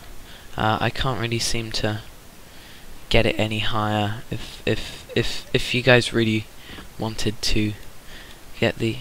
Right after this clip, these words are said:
audio volume higher, I don't, I really don't know how to do it. I've tampered with all the options. What?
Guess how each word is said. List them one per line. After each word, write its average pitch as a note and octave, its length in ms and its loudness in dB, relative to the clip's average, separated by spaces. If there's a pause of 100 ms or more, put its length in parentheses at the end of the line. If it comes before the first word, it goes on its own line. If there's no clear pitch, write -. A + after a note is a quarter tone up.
(120)
audio A2 360 4
volume G#2 340 -2
higher, G#2 400 -2 (540)
I G#2+ 100 0
don't, G#2+ 320 2 (140)
I A#2 120 0 (240)
really B2 260 4
don't A2 200 2
know G#2+ 80 -2
how A2 140 -2
to - 140 -4
do A2+ 100 2
it. G#2 80 4
I've - 120 2
tampered B2+ 440 6
with A2+ 180 -2
all A2+ 120 2
the A2 160 2
options. G#2+ 680 0 (4000)
What? C4+ 200 -8